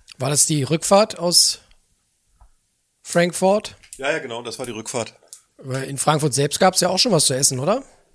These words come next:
Speaker 2: Ja, wobei wir ja, also wir,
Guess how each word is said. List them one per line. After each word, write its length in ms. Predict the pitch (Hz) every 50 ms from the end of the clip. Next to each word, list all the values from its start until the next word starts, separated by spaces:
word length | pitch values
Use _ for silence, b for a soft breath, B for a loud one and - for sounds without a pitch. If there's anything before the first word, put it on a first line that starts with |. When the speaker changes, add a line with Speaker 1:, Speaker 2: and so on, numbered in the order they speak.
| _ _ _ _ _ _ _ _ _ _ _ _ _ _ _ _ _ _ _ _ _ _ _ _
Speaker 2:
Ja, 480 | 123 123 131 139 131 127 135 143 147 139
wobei 480 | 127 117 110 123 131 147 143 131 123
wir 140 | 120 123 127 127
ja, 180 | 123 120 120 117
also 240 | 120 120 117 117
wir, 200 | 123 123 113 117